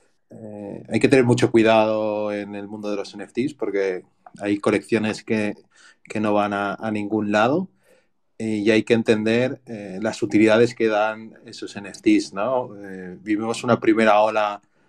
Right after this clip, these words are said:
a nivel de N F Ts que vino con el arte, ¿no? Donde se pagaron cosas incomprensibles a veces. Estamos hablando de millones de, de dólares por, por alguno de los N F Ts, de algunas colecciones,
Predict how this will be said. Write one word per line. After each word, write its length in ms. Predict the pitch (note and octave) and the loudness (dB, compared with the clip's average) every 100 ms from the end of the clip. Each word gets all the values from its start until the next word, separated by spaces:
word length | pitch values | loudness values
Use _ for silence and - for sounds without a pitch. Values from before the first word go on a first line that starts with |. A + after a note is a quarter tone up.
| _ - | _ -12
a 80 | |
nivel 220 | G#2+ G#2+ G#2+ | -8 -6 -4
de 60 | |
N 80 | G#2+ | -6
F 100 | - | -6
Ts 240 | - A2 - | -2 -2 -2
que 240 | A2 G#2+ | -4 -4
vino 340 | F#2+ A2 G#2+ | -6 -8 -6
con 140 | F#2+ G2+ | -4 -2
el 140 | G2+ | 2
arte, 260 | B2+ B2 B2 | 2 2 -2
¿no? 140 | A#2 | -2
Donde 480 | C3+ G#2+ G2+ G2 F#2+ _ _ _ | -2 -2 -4 -6 -8 _ _ _
se 180 | - F2 | -12 -4
pagaron 920 | G2 G#2 A2+ A2+ A2 A2 A2 G#2+ G#2+ _ _ _ _ _ _ _ _ _ | 0 2 2 0 -2 -4 -4 -4 -6 _ _ _ _ _ _ _ _ _
cosas 500 | - A2+ A2+ G#2 - | -2 2 2 0 -2
incomprensibles 800 | - A2 G#2+ G2 G2 A2+ G#2+ G#2+ | -6 0 0 0 0 2 2 2
a 60 | G2+ | 2
veces. 500 | G#2+ - G#2 - - - - - - _ | 2 2 0 -2 -12 -20 -20 -20 -20 _
Estamos 240 | - G#2 | -2 2
hablando 220 | A2 G#2 | 2 2
de 80 | G#2 | -2
millones 420 | F#2+ G#2 G#2 G2+ | -2 -2 0 0
de, 300 | G2+ G#2 G#2 | 0 0 0
de 140 | G2+ G2+ | -2 2
dólares 500 | G#2 G#2 G2+ G2+ F#2+ | 4 4 2 -2 -4
por, 480 | - G2+ G2+ G2+ - _ _ _ _ | -2 0 0 -2 -10 _ _ _ _
por 140 | - G#2 | -4 0
alguno 360 | G2+ G#2 G#2+ | 0 -2 -2
de 80 | G#2 | 0
los 180 | G2+ G2+ | -2 -2
N 120 | G#2 | -6
F 100 | G2 | -4
Ts, 280 | - A#2 C3+ | 0 0 2
de 120 | A#2 | 0
algunas 300 | G#2 G2+ G2 | 0 -2 -4
colecciones, 720 | - G2+ - A#2+ C#3+ F#3+ - | -2 -4 2 2 2 -2 -6